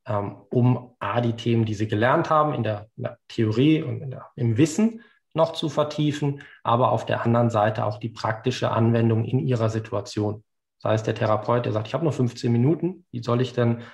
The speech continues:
meine normale Therapie?“ Und wenn ich da jetzt mit Augen anfange und der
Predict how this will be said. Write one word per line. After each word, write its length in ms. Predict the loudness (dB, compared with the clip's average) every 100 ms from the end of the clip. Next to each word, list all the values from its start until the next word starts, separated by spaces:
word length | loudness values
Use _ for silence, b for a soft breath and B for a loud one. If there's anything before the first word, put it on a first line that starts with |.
| B
meine 200 | 0 2
normale 380 | 4 4 4 2
Therapie?“ 460 | -2 -4 -2 0 0
Und 100 | 0
wenn 120 | -4
ich 100 | -2
da 100 | -2
jetzt 220 | -2 -2
mit 280 | -4 -4 -2
Augen 160 | 0
anfange 420 | 0 -2 -2 0 0
und 180 | -2
der 200 | -2 -2